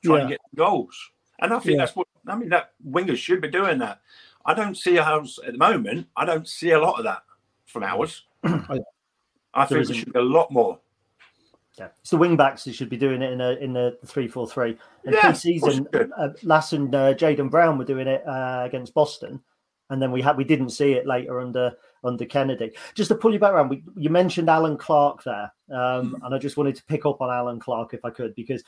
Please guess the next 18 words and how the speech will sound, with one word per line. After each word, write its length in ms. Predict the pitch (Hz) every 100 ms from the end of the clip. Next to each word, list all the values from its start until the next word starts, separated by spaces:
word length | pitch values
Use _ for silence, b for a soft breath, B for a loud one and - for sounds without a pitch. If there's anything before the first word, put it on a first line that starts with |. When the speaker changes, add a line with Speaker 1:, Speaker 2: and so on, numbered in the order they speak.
| b b
Speaker 3:
I 40 | 127
was 100 | 123
going 160 | 151 147
through 160 | 147
some 160 | 131 139
old 160 | 131
newspapers, 840 | 127 131 117 120 117 120 113 113 -
and 480 | 139 123 120 123 120 147
it 80 |
looks 200 | 135 143
like 160 | 139 127
you're 200 | 131 131
out 160 | 139 123
of 100 | -
favour, 340 | 120 120 123
requested 520 | 117 - 127 - 135
a 60 | 120
transfer. 800 | - 123 123 - 127 123 123 120